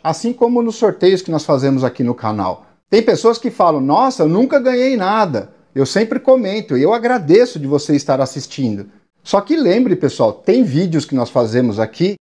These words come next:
a coleta, né, dos comentários para participarem dos sorteios, e são milhares de pessoas,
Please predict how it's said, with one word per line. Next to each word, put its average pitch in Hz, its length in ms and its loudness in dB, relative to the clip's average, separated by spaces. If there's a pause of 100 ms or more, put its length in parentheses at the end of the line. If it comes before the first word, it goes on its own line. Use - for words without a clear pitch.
(160)
a 131 120 -2
coleta, 151 580 2
né, 156 160 2
dos 147 220 -4
comentários 131 640 -2
para 117 240 -2
participarem 110 840 -4
dos 104 140 -8
sorteios, 170 640 0 (140)
e 311 80 4
são 392 200 4
milhares 302 540 2
de 190 80 -8
pessoas, 147 640 0